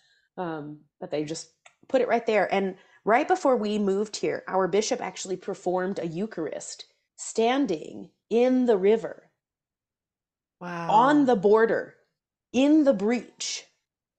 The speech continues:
Speaker 1: And it was like, I look at the pictures from that and I'm like, "What a holy moment to step in with our full bodies,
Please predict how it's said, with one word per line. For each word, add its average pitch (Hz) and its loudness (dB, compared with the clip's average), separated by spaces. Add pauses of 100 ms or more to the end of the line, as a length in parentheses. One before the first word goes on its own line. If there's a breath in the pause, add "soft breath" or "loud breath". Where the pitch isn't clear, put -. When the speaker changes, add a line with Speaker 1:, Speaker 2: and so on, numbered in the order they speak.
(600)
Speaker 1:
And 226 2
it 233 0
was 220 -2
like, 214 -6 (440)
I 220 2
look 240 0
at - -4
the 254 -2
pictures 240 -8
from 254 -6
that 202 -4
and 190 -6
I'm 196 -4
like, 180 -8
"What 202 -4
a 440 0
holy 247 -4
moment 175 -8 (560)
to 226 -2
step 262 -4
in 190 2
with 220 2
our 208 0
full 277 -2
bodies, 185 -6